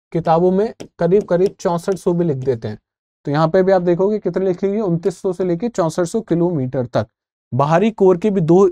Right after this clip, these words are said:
अपन कोर के दो हिस्से मानते हैं, बाहरी कोर और आंतरिक कोर। तो बाहरी कोर कैसी है? तरल अवस्था में, और आंतरिक कोर एकदम ठोस अवस्था में आपको देखने को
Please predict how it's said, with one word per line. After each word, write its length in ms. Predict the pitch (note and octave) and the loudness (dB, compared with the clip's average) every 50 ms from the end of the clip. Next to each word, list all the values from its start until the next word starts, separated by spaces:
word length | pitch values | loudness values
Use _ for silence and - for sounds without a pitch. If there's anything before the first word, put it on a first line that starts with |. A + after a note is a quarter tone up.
| - | 4
अपन 300 | D#3+ D3+ D#3+ - F#3 F#3 | 2 2 2 2 -2 -2
कोर 260 | E3+ - F3 E3+ F3+ | 0 2 4 4 4
के 120 | F3+ G#3 F#3 | 4 2 2
दो 140 | D#3+ E3+ F3 | 4 4 4
हिस्से 260 | F3+ F3 - - G3 | 2 2 0 -2 0
मानते 300 | F#3+ F#3 F3+ F3 E3+ - | 0 0 0 0 0 0
हैं, 140 | D#3+ - D3+ | 0 0 0
बाहरी 340 | D3 C#3+ D#3 D3+ F3 G3 | 0 2 2 2 2 2
कोर 280 | F#3+ - F#3+ F3+ F#3 F#3 | 2 4 4 4 6 6
और 200 | G3+ A#3+ B3 - _ _ _ _ _ - | 4 4 2 0 _ _ _ _ _ 0
आंतरिक 420 | D#3 D#3 D#3+ D#3+ - G3+ B3 B3+ _ _ _ | 2 2 2 2 0 -2 -2 -4 _ _ _
कोर। 280 | - F3+ D#3+ C3+ A2+ - _ _ _ _ _ _ _ | -2 0 2 2 0 -2 _ _ _ _ _ _ _
तो 60 | - D3 | -6 -4
बाहरी 420 | C#3 D3 C3+ D3+ F3 G3 A#3 A#3 | -2 0 0 2 2 2 2 0
कोर 280 | - - G3 F#3+ G3 G3 | 0 2 4 4 4 4
कैसी 280 | - G3 F#3 - - | 2 0 0 2 2
है? 60 | G#3+ | 0
तरल 340 | F#3+ - - E3+ E3+ F3+ F#3 | 2 4 4 4 6 6 4
अवस्था 380 | F#3+ F#3+ F#3+ - - - G#3 G3+ | 4 2 -2 -8 -6 -4 -2 0
में, 120 | G3+ A3 | 0 0
और 140 | B3 C4 - | 0 -2 -4
आंतरिक 460 | - - D#3+ E3 F3 E3+ G3+ A3+ G#3+ _ | -4 -2 0 0 0 0 -2 -4 -2 _
कोर 220 | - F3 F#3 G3+ | 4 4 6 6
एकदम 300 | F#3+ E3 D#3 D#3+ G#3+ C4 | 4 2 2 0 0 -2
ठोस 360 | A3+ - - - G#3 A3+ - - | -2 -4 -2 0 2 2 2 2
अवस्था 360 | F3 D3 D3 - - F3 D#3+ | 0 0 -2 -4 -2 -2 -2
में 100 | E3 D#3+ | 0 -2
आपको 220 | D3+ - - D#3+ | -2 -2 -2 -2
देखने 300 | D3 D3 C#3+ C3 D#3 E3 | 0 0 0 0 -2 -2
को 220 | E3 A3+ A3+ A3 | 0 0 -2 -2